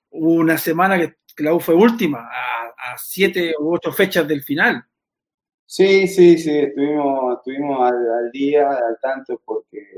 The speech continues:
Speaker 2: bueno, en ese momento también estaba Gonzalo acá en Estudiantes conmigo, así que estábamos a-, a-, atentos a todo lo que podía pasar en cada fin de semana. Eh,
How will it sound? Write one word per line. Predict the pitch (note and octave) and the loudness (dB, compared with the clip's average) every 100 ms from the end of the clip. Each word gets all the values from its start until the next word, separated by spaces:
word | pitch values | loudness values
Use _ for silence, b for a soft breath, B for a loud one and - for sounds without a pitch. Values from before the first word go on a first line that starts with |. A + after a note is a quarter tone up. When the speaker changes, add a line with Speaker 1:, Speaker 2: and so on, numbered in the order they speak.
| G2 - | -16 -4
Speaker 2:
bueno, | A2+ A2+ A2 | -2 -2 -2
en | |
ese | A2 - | -4 -6
momento | A2+ A#2 A2+ | -4 -2 -4
también | A2 A2+ A2+ | -6 -6 -8
estaba | G#2+ A2+ A2 G2+ - _ _ _ _ _ | -2 0 2 0 -4 _ _ _ _ _
Gonzalo | - A#2 G#2+ C3 C#3 B2+ A#2+ A2+ A2+ A2+ | -2 -2 0 4 4 4 0 2 4 2
acá | A2+ | 0
en | A#2+ | -2
Estudiantes | A#2 A#2+ B2 C3 B2 A#2 | -4 -4 -4 -4 -8 -8
conmigo, | A#2+ C3+ D3 D3 B2+ | -8 -4 0 2 0
así | - A#2+ | -2 -8
que | A#2 | -8
estábamos | - B2+ A#2+ A#2 A2+ - - | -2 0 2 0 -2 -6 -2
a-, | A2+ | -2
a-, | G#2+ G#2+ - - G#2 | 0 -2 -2 -4 -4
atentos | A#2 B2+ C3 B2 A2+ | -6 -6 -6 -2 0
a | A2 B2 | 0 -2
todo | B2 | -2
lo | A#2+ | -2
que | A2+ - | -4 -4
podía | A2+ A#2 A#2 | -2 0 -2
pasar | A2 - B2+ B2 | -4 0 2 2
en | A2+ | 0
cada | A#2+ A#2 - | 4 2 2
fin | A#2+ | -6
de | A2+ | -6
semana. | A2 A2+ C3 D3 D3 D3+ - _ _ _ _ _ | -4 -4 -2 -2 -2 -6 -12 _ _ _ _ _
Eh, | - A#2+ A#2 A#2 A2+ A2+ G#2+ | -4 0 2 2 2 0 -4